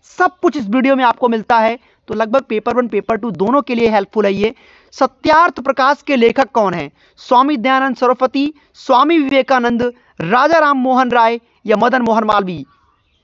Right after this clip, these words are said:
सही उत्तर के द्वारा दोस्तों आपने उत्तर को आपको lock करना है। जल्दी से आप लोग comment करके हमें बतलाएंगे कि सर जी ये इसका सही उत्तर होगा। दोस्तों स्वामी दयानंद सरस्वती सबको पता है कि इन्होंने सत्यार्थ प्रकाश की रचना की थी। ऑप्शन नंबर एक को lock कर दिया जाए।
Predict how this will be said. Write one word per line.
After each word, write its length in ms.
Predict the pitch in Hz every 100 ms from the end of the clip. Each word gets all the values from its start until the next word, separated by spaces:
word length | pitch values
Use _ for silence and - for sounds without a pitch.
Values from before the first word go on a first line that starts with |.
| _
सही 360 | - - 285 320
उत्तर 320 | 320 - 285
के 80 | 277
द्वारा 160 | 262 262
दोस्तों 320 | 240 - 262
आपने 260 | 226 240 233
उत्तर 280 | 220 254
को 100 | 233
आपको 240 | 226 - 240
lock 220 | 220 220
करना 260 | 233 220 233
है। 100 | 233
जल्दी 300 | 214 233 277
से 120 | 269
आप 180 | 226 240
लोग 140 | 240
comment 260 | 220 226 214
करके 340 | 226 196 233 - _ _ -
हमें 220 | 240 302
बतलाएंगे 460 | 247 240 220 220 226
कि 60 |
सर 140 | 226 196
जी 100 | 226
ये 160 | 220
इसका 260 | 208 - 220
सही 200 | 202 202
उत्तर 260 | 185 - 180
होगा। 280 | 175 160 - _ _ _ _ _ -
दोस्तों 480 | 151 254 269 - 320
स्वामी 520 | 311 - 277 240 277 269
दयानंद 640 | 165 160 240 262 254 254
सरस्वती 640 | - 247 240 240 240 254 247
सबको 440 | - 302 - 294 269
पता 280 | 233 233 226
है 220 | 226 233
कि 400 | _ _ _ 220
इन्होंने 200 | 240 240
सत्यार्थ 640 | 233 - - 247 285 -
प्रकाश 420 | 247 214 220 220 -
की 120 | 226
रचना 300 | 202 214 202
की 160 | 185
थी। 140 | 180 180
ऑप्शन 400 | - - - 277
नंबर 240 | 247 247
एक 80 | 240
को 100 | 240
lock 180 | 233 233
कर 140 | 233
दिया 180 | 214 214
जाए। 220 | 185 147